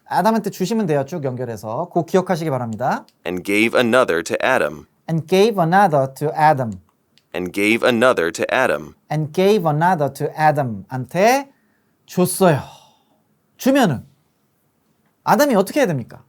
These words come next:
Speaker 1: "야, 이거 안 돼, 이거. 이거, 이거 갖다 놔. 따긴 땄는데 어떡하냐? 큰일 났다. 하나님 앞에 얘기해야 되겠다. 이거 너 왜, 왜 이래?" 이렇게 해야 되는데 아담이요.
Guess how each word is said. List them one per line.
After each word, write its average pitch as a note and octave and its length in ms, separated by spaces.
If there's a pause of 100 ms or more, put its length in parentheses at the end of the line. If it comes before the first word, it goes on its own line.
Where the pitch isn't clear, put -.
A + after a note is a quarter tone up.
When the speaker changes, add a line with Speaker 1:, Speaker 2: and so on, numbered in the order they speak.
(180)
Speaker 1:
"야, D#3+ 80
이거 G3 140
안 C#3+ 140
돼, F#3+ 120
이거. A#2+ 220
이거, D3 220
이거 C#3 140
갖다 D#3 200
놔. C#3 260 (640)
따긴 A3+ 280
땄는데 A3 280
어떡하냐? B2+ 440 (360)
큰일 A#3 160
났다. C#3 160
하나님 E3 180
앞에 C#3 160
얘기해야 A2+ 180
되겠다. - 260
이거 F2+ 180
너 B2 80
왜, A#2+ 280
왜 C3+ 120
이래?" A2+ 200 (240)
이렇게 G3 260
해야 F3+ 120
되는데 G#2 600 (760)
아담이요. B2+ 560